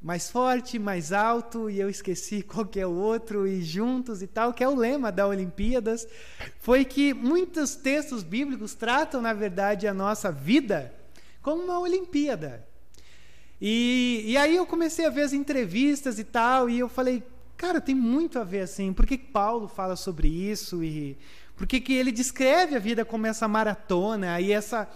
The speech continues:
essa coisa da te-, determinação, de como correr, de como alcançar, de como chegar na linha de chegada?" E aí uma das coisas que eu tava percebendo, e eu não sei se você começou a perceber isso também,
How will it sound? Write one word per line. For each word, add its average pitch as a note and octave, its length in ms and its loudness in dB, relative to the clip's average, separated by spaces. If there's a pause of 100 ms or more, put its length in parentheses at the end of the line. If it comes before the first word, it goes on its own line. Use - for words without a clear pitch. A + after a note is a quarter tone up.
(280)
essa G#3+ 240 2
coisa A#3+ 340 6
da A3 160 4
te-, A3+ 140 -2
determinação, G#3+ 1120 2
de G#3 100 -2
como B3 280 2
correr, G3+ 340 2
de G3+ 100 -4
como B3+ 220 2
alcançar, B3+ 640 4
de A3 80 -6
como D4 180 0
chegar C4+ 720 0 (400)
na A#3 160 4
linha A3 320 2
de F3+ 120 -6
chegada?" E3 720 -2 (1000)
E D4 80 6
aí F4+ 180 12
uma G4+ 180 8
das D4+ 180 6
coisas C#4+ 300 2
que C#4 80 2
eu B3+ 40 4
tava C4 240 2
percebendo, B3+ 800 0
e G#3 40 2
eu A3 80 0
não B3 80 0
sei C#4+ 160 2
se C#4 120 -6
você A#3 280 0
começou A3 440 -2
a F3 60 0
perceber G#3+ 500 -2
isso A3 320 -6
também, F3 580 -6